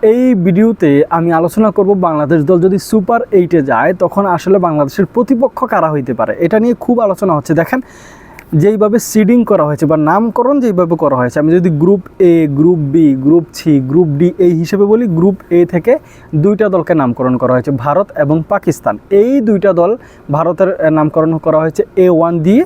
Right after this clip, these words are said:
এবং পাকিস্তানের নামকরণ করা হয়েছে এ টু দিয়ে। আবার গ্রুপ বিতে দেখা গেছে যেটা অস্ট্রেলিয়া ইংল্যান্ডের গ্রুপ, সেখানটাতে ইংল্যান্ডকে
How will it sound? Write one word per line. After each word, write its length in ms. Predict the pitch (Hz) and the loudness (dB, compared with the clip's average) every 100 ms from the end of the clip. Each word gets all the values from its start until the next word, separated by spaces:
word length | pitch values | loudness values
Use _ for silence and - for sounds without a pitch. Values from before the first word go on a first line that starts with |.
| - - - - 151 | -2 -20 -20 -10 -6
এবং 140 | 135 143 - | -2 -2 -2
পাকিস্তানের 480 | 139 151 143 165 175 | -4 -4 -2 0 2
নামকরণ 340 | 156 135 156 156 156 | 0 0 -2 0 0
করা 100 | 170 | 0
হয়েছে 200 | 165 - - - - - 190 | 0 -2 -6 -12 -18 -2 2
এ 20 | 202 202 - | 2 0 0
টু 100 | 247 247 151 | 2 2 0
দিয়ে। 180 | 120 101 - - - - - 226 | -2 -4 -12 -20 -20 -18 -4 -2
আবার 160 | 277 220 160 | 0 -2 0
গ্রুপ 180 | 208 226 147 135 | 2 2 -2 2
বিতে 260 | 240 277 294 | 2 2 0
দেখা 180 | 240 185 147 | 0 0 0
গেছে 260 | 139 - 190 349 - 165 | -2 0 0 0 -2 -4
যেটা 140 | 147 - | 0 0
অস্ট্রেলিয়া 380 | 151 - 180 180 165 | -2 -2 0 2 2
ইংল্যান্ডের 360 | 156 151 151 139 | 2 2 0 0
গ্রুপ, 160 | 147 208 - | 0 -2 -2
সেখানটাতে 500 | 160 165 160 165 262 381 - - - 247 | -4 -2 -2 -2 -2 -4 -10 -20 -6 0
ইংল্যান্ডকে 420 | 254 269 262 214 | 2 2 0 0